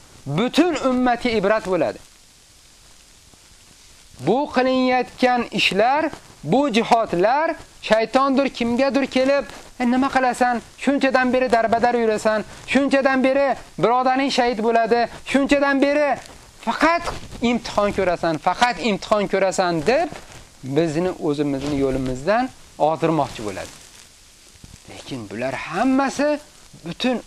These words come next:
ummat uchun bir dars bo'lyapti. Hatto buni o'zimiz ham bilmay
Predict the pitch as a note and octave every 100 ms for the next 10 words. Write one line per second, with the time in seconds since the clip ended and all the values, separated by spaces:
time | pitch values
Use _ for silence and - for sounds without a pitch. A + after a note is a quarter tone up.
0 | - D#3+ D#3+ D#3 D3+ C#3 - D#3+ B2+ A2
1 | D#3 C#3+ G#2 C3 G#3+ G3 A3+ A3 F3+ -
2 | - E2+ - _ _ - _ _ - -
3 | - _ _ - - _ - _ _ -
4 | - - _ _ _ _ _ _ _ _
5 | _ - _ - _ - - D#3 - A#3+
6 | A3+ C4 G#3 G#3+ A3+ C#4 G3+ C4+ B3 A#3
7 | A3